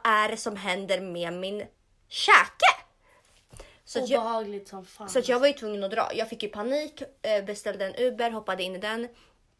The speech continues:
Speaker 1: Kommer hem, gråter. Jag gråter för att min käke kan inte sluta rycka. Och jag tänker att fan, jag har ju fått, alltså, sen någon sned grej.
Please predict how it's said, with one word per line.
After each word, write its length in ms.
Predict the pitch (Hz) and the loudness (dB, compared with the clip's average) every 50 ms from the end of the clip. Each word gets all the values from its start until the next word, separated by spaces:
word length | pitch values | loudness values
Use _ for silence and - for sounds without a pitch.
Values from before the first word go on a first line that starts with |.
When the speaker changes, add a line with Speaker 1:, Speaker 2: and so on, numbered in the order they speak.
| _ _ _ _ _ _ - - - _ _ | _ _ _ _ _ _ -18 -18 -18 _ _
Speaker 1:
Kommer 300 | - - 208 196 190 190 | -14 -10 -8 -6 -6 -6
hem, 400 | 202 214 214 220 220 220 226 - _ | -6 -8 -6 -6 -6 -6 -6 -10 _
gråter. 800 | - 220 202 - 247 247 240 196 185 - - - - - - 240 _ - | -14 -16 -4 -2 0 0 0 -2 -4 -8 -12 -16 -16 -16 -18 -20 _ -14
Jag 160 | 226 208 208 | -14 -14 -8
gråter 340 | - 240 247 220 - - 190 | -4 -4 -4 -4 -6 -12 -14
för 60 | 185 | -14
att 60 | - | -12
min 100 | 196 185 | -12 -12
käke 300 | 180 - 208 202 - - | -12 -10 -12 -12 -14 -16
kan 120 | - - 190 | -16 -16 -16
inte 120 | - - | -16 -14
sluta 360 | - - 202 190 - - 190 | -14 -12 -12 -12 -12 -10 -12
rycka. 260 | 190 196 - _ - 214 | -12 -12 -12 _ -4 -4
Och 60 | - | -4
jag 80 | - | -4
tänker 180 | - 196 185 185 | -10 -8 -10 -10
att 120 | 185 - | -10 -10
fan, 200 | - 233 208 190 - | -10 -10 -10 -10 -8
jag 140 | 208 196 190 | -6 -6 -4
har 100 | 208 233 | -2 -2
ju 80 | 226 208 | -2 -2
fått, 280 | - 175 180 - - | -4 -10 -12 -10 -16
alltså, 200 | 202 175 - 175 | -14 -12 -12 -12
sen 160 | - 185 175 | -12 -12 -10
någon 80 | 180 175 | -10 -12
sned 320 | 170 - 196 180 180 180 | -10 -8 -8 -8 -6 -2
grej. 340 | 185 262 277 - - 254 254 | -2 -2 -2 -2 -8 -10 -12